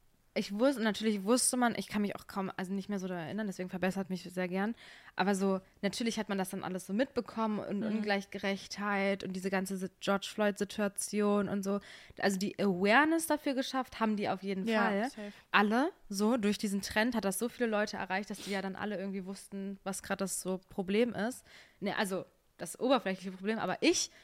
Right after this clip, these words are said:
Speaker 1: so aufgeklärt wurde ich dann halt am Ende auch nicht, ne?
Speaker 3: Mhm, ja.
Speaker 1: Weil die dann natürlich auch alle keine, keine Ahnung davon haben, die das halt posten.
Speaker 3: Ja,
Speaker 1: Also
Speaker 3: genau,
Speaker 1: so
Speaker 3: weil
Speaker 1: in
Speaker 3: es halt
Speaker 1: diesem
Speaker 3: super
Speaker 1: Sinne.
Speaker 3: flüchtig einfach mal repostet wurde,
Speaker 1: Ja.
Speaker 3: damit man auch,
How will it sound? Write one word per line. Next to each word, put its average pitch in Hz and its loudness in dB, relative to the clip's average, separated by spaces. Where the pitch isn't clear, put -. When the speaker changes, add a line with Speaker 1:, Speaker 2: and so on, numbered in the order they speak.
Speaker 1:
so - -4
aufgeklärt 269 0
wurde 254 2
ich 247 -2
dann 233 -2
halt 220 0
am 196 -4
Ende 190 -4
auch 185 -8
nicht, 226 -4
ne? 233 0
Speaker 3:
Mhm, 226 2
ja. 226 4
Speaker 1:
Weil 208 4
die 208 -2
dann 240 2
natürlich 226 -4
auch 202 -2
alle 214 0
keine, 208 -2
keine 214 -2
Ahnung 233 -4
davon 185 -4
haben, 180 -6
die 185 -10
das 190 -4
halt 185 -8
posten. 175 -10
Speaker 3:
Ja, 233 8
Speaker 1:
Also 247 8
Speaker 3:
genau, 254 12
Speaker 1:
so 202 0
Speaker 3:
weil 233 12
Speaker 1:
in 226 2
Speaker 3:
es 202 4
halt 240 6
Speaker 1:
diesem 214 4
Speaker 3:
super 240 4
Speaker 1:
Sinne. 226 4
Speaker 3:
flüchtig 247 4
einfach 214 0
mal 226 4
repostet 233 0
wurde, 220 0
Speaker 1:
Ja. 214 8
Speaker 3:
damit 190 2
man 220 2
auch, 214 0